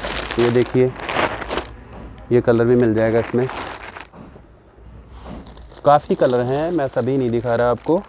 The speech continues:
क्योंकि फिर वीडियो बहुत बड़ी हो जाती है। अभी देखिए बहुत ही प्यारा पीस आपको दिखाने जा रहा हूँ, पार्टी वियर मेहंदी कलर में,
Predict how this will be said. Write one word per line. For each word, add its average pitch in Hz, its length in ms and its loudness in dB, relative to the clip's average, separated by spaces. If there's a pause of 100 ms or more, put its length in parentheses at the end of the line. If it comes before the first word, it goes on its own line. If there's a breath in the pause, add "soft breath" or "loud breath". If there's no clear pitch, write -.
(100)
क्योंकि 123 240 0
फिर 127 140 -2
वीडियो 117 340 2
बहुत 110 260 -2
बड़ी 117 240 -2
हो 120 100 -2
जाती 113 260 -4
है। 151 100 -6 (1040 loud breath)
अभी 143 200 4
देखिए 165 580 2 (920)
बहुत 139 300 2
ही 156 80 4
प्यारा 120 260 2
पीस 120 320 0
आपको 117 260 0
दिखाने 110 380 -2
जा 107 160 2
रहा 110 120 0
हूँ, 123 220 -4 (1160)
पार्टी 110 280 4
वियर 117 220 2 (2500)
मेहंदी 113 380 4
कलर 110 240 2
में, 113 180 -2